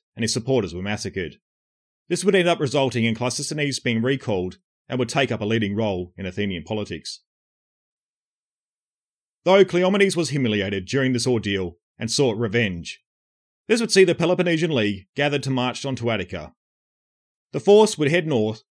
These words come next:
and would reach Eleusis, where we then hear Corinth having an impact on matters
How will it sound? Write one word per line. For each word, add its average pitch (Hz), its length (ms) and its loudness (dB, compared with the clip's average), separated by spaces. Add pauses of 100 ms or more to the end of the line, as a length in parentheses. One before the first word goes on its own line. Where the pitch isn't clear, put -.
(160)
and 123 100 -2
would 120 140 0
reach 160 240 0
Eleusis, 117 600 0 (500)
where 139 140 0
we 143 100 2
then 175 180 0
hear 147 220 0
Corinth 120 480 -2 (280)
having 127 220 -2
an 120 80 2
impact 120 320 -4
on 120 120 0
matters 85 460 -4